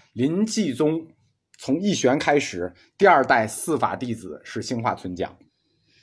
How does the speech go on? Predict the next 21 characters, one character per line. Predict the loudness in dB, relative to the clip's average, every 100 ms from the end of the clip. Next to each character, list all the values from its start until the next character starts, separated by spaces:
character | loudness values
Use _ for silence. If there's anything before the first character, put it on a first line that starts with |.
| _ _ _ _ _ _ _ _ _ _
义 | 0 2 2
玄 | -2 0 0 4
的 | 2 2
禅 | -2 -2
师 | 0 -2
生 | 0 0
涯 | 0 -4 -8
呢， | -8 -8 -14 _ _
前 | -4 0
半 | 2 2 0
生 | -4 -2
是 | -2
在 | 2 0
行 | 0 -2 0
脚 | 4 4 2
乞 | -2 -2 -4
食 | -2 -2
中 | 0 -2 -2
度 | -4
过 | -2 -2 -4
的， | -8